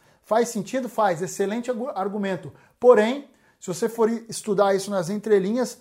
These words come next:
é claro e fácil de ver que por conta do lançamento de patrocínios através do algoritmo do Instagram, era muito mais interessante você gastar X reais com um bom influencer, com a pessoa que cria opinião, do que X reais pra aparecer de repente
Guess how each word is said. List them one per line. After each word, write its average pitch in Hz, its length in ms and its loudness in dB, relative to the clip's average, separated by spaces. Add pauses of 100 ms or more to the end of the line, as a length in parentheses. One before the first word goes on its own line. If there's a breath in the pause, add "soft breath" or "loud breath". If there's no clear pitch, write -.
é 220 80 -6
claro 233 680 2
e 185 60 -8
fácil 208 480 -2
de 247 80 -8
ver 190 380 2 (760 soft breath)
que 220 100 -4
por 226 200 -2
conta 262 360 2
do 226 120 -2
lançamento 220 680 -2
de 180 100 -8
patrocínios 202 600 -4
através 185 340 -6
do 208 80 -2
algoritmo 196 340 -2
do 190 80 -8
Instagram, 190 600 -2 (280 soft breath)
era 190 220 2
muito 262 300 -2
mais 233 240 -2
interessante 226 520 -4
você 180 240 -8
gastar 180 360 -6
X 254 360 -8
reais 185 560 -2
com 190 220 -8
um 185 60 -4
bom 208 240 0
influencer, 233 580 -8 (280 soft breath)
com 190 80 -6
a 180 40 -6
pessoa 190 300 -4
que 196 120 -10
cria 233 260 -6
opinião, 247 340 -4
do 226 120 -8
que 240 100 -8
X 254 320 -10
reais 220 380 2
pra 233 140 -2
aparecer 226 420 0
de 214 120 -2
repente 220 640 -4